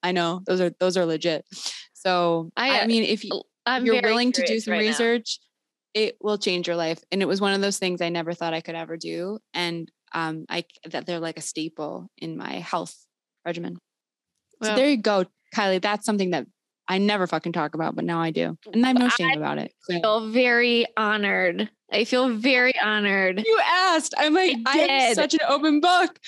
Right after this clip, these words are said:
Speaker 2: And you
Speaker 1: What
Speaker 2: did
Speaker 1: can I
Speaker 2: it.
Speaker 1: tell her that people don't know?"
Speaker 2: Hot
Speaker 1: And
Speaker 2: shit,
Speaker 1: there
Speaker 2: man.
Speaker 1: you
Speaker 2: Holy
Speaker 1: go.
Speaker 2: cow, you did it. Wow. Thank you for
Speaker 1: Did it.
Speaker 2: that.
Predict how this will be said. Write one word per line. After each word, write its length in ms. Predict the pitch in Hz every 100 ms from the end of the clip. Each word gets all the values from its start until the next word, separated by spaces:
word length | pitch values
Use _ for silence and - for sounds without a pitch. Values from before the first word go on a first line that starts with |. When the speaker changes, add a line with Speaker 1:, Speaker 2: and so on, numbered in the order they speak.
| -
Speaker 2:
And 180 | 262 269
you 80 | 285
Speaker 1:
What 80 | 320
Speaker 2:
did 200 | 311 294
Speaker 1:
can 100 | 254
I 40 |
Speaker 2:
it. 40 | 208
Speaker 1:
tell 220 | 294 311
her 220 | 294 269
that 220 | 269 269 247
people 240 | 330 320
don't 260 | 294 277 233
know?" 420 | 226 220 190 196 - -
Speaker 2:
Hot 340 | 285 285 -
Speaker 1:
And 100 | 226
Speaker 2:
shit, 240 | 285 254 -
Speaker 1:
there 20 |
Speaker 2:
man. 260 | 226 220 214
Speaker 1:
you 80 | 220
Speaker 2:
Holy 280 | 302 302 190
Speaker 1:
go. 40 |
Speaker 2:
cow, 220 | 294 262
you 180 | 247 240
did 240 | 220 240
it. 220 | 220 196 -
Wow. 520 | 220 220 214 202 175 - _ _ _
Thank 320 | - 320 302 254
you 120 | 220
for 80 | 202
Speaker 1:
Did 60 |
it. 20 | 185
Speaker 2:
that. 380 | 185 185 180